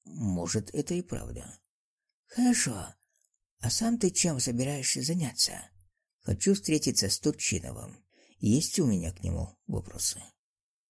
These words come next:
Что-то еще знаешь? Федор Петрович, не ты один умеешь добывать интересные сведения. Не стал я раскрывать всех карт старому оперу. Вячеслав,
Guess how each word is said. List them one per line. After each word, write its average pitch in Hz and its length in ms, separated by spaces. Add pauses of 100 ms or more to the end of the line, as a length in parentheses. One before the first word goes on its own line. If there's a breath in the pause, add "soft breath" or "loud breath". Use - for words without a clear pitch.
(300)
Что-то 196 360
еще 240 300
знаешь? - 600 (1040)
Федор 160 420
Петрович, - 720 (300)
не 123 180
ты 202 280
один 120 360
умеешь 107 460
добывать 104 580
интересные 120 680
сведения. - 680 (600)
Не 98 200
стал 160 380
я 131 120
раскрывать 101 600
всех - 360
карт - 400 (100)
старому 113 680
оперу. 73 480 (800)
Вячеслав, 208 800